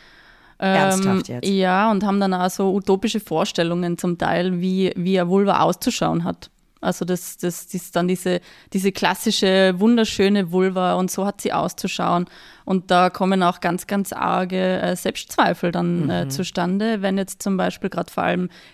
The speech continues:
Speaker 1: die inneren Labien, ähm, größer sind wie die äußeren. Also ich
Speaker 2: Mhm.
Speaker 1: sage absolut nie die große und die kleine Schamlippe, weil das
Speaker 2: Mhm.
Speaker 1: einfach für mich nur ein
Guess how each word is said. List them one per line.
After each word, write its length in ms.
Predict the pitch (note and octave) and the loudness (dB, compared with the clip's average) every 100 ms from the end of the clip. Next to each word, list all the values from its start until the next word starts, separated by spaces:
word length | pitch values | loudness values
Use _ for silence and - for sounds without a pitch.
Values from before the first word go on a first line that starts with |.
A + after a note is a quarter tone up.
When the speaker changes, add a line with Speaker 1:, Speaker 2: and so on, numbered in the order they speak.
| - | -4
Speaker 1:
die 140 | G#3+ | 2
inneren 380 | G#3 G#3+ G3+ G3+ | 4 4 4 2
Labien, 640 | F#3+ F#3 F#3 G3 G#3+ A3 A3 | 2 2 2 2 4 4 2
ähm, 720 | - F#3+ F#3+ F#3+ G3 F#3+ F#3+ F3 - | 2 2 2 2 2 0 -2 -6 -10
größer 480 | E3+ F3 F#3+ A3+ | -2 2 4 4
sind 240 | A3 G#3+ G#3 | 2 2 4
wie 80 | G3 | 4
die 140 | G3+ | 4
äußeren. 580 | E3+ G#3+ - F3 E3+ - | 4 2 0 -2 0 0
Also 180 | F3+ F3 | -2 -2
ich 100 | F3 | 0
Speaker 2:
Mhm. 40 | |
Speaker 1:
sage 380 | F3+ F3 F#3 - - | 0 0 -2 -4 -6
absolut 560 | - - F#3+ F#3+ G3 - - - - | -8 -6 -4 -2 -4 -8 -20 -12 -2
nie 480 | G3 G#3+ A#3+ B3+ | 2 4 4 4
die 220 | F#3 G3+ F#3+ | 2 -4 -2
große 420 | F3+ F#3+ C4+ A#3 | 2 2 2 0
und 140 | G#3 | 0
die 60 | G3 | -4
kleine 580 | - - E3+ G3+ C#4 F3 | -8 -4 0 4 2 2
Schamlippe, 760 | - D#3 D#3+ E3+ E3 - G3 | -2 -2 -2 -2 -4 -4 -2
weil 160 | G3 F3+ | 0 -2
das 160 | F#3 | -2
Speaker 2:
Mhm. 60 | F3 | -4
Speaker 1:
einfach 240 | F3+ - | -4 -4
für 200 | F3+ - | -8 -6
mich 320 | F3+ F#3 G3+ G3 - - _ | -2 -2 -2 -6 -14 -20 _
nur 240 | F#3+ G3+ | -2 2
ein 80 | G3 | 4